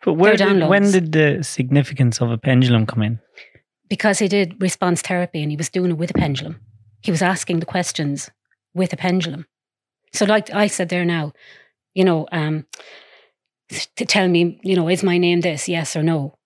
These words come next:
Speaker 2: The qu-, the pendulum is answering the questions, but it's through, the spiritual committee is literally pushing my hand through and some kind of electric magnetic thing, right?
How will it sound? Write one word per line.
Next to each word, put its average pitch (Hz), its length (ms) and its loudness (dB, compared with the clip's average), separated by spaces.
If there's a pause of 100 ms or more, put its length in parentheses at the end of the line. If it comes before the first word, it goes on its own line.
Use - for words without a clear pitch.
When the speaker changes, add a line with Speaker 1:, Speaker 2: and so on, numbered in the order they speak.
(120)
Speaker 2:
The 175 120 -4
qu-, - 340 -6
the 180 100 -2
pendulum 185 760 -2 (340)
is 175 140 -2
answering 170 400 -2
the 156 80 -4
questions, 151 560 -6
but 175 380 -4
it's - 180 -6
through, 180 420 -2 (560)
the 196 80 -8
spiritual 214 380 2
committee 190 260 0
is 151 140 -4
literally 160 320 -2
pushing 165 360 -2
my 151 140 0
hand 147 380 -2
through 147 440 -4 (440)
and 175 100 -6
some - 180 -10
kind 175 160 -6
of 151 60 -8
electric 160 400 -4
magnetic 156 500 -2
thing, 135 220 -6
right? 151 300 -4